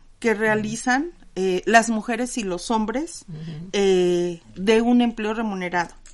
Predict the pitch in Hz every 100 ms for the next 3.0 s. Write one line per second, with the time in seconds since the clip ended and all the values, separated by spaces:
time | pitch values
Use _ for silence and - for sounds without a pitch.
0 | - - - - 208 220 269 - - -
1 | - - 214 208 208 202 196 190 165 -
2 | - 269 302 - 294 320 359 254 269